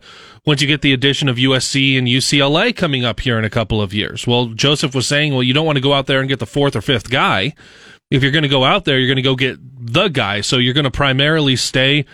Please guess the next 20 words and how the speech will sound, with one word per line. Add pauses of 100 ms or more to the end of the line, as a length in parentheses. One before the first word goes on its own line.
(440)
where
you've
been.
You're
gonna (160)
recruit
Texas. (220)
You're
gonna
try
to
get
the
best
kids
you
can
out
of
Nebraska.